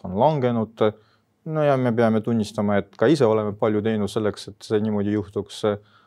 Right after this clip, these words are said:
Aga nüüd, äh, tuleb ennast, äh, kokku võtta ja vaatamata sellele, et me kõik saame aru, et võib juhtuda, et see, see populaarsus ei, ei kasva väga kiiresti, äh, tuleb ikkagi valimistel osaleda.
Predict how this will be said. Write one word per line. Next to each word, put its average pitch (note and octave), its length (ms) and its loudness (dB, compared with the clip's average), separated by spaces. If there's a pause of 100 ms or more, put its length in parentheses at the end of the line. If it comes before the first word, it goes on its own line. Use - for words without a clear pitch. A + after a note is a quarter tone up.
(120)
Aga G#2 200 4
nüüd, C#3 320 -2
äh, A2 220 2 (180)
tuleb A#2+ 320 -2
ennast, A2+ 400 -8
äh, A#2 160 0
kokku - 380 -2
võtta G#2+ 340 -4 (540)
ja G#2 200 2
vaatamata G#2+ 480 2
sellele, G#2 460 2
et G2 160 -2
me G2 80 -2
kõik G#2 160 2
saame G2 260 0
aru, G#2+ 380 4
et F#2 160 -10
võib F#2+ 180 -6
juhtuda, F#2+ 440 -4 (840)
et G2 200 -6
see, G2+ 220 2
see G2 140 -2
populaarsus G2+ 640 0 (160)
ei, G2+ 220 2
ei G2+ 100 2
kasva C#3+ 300 4
väga A2+ 240 4
kiiresti, G#2 560 0 (420)
äh, F#2+ 680 0 (280)
tuleb A2 320 2
ikkagi G2 500 0
valimistel G2+ 480 0
osaleda. G#2+ 440 -2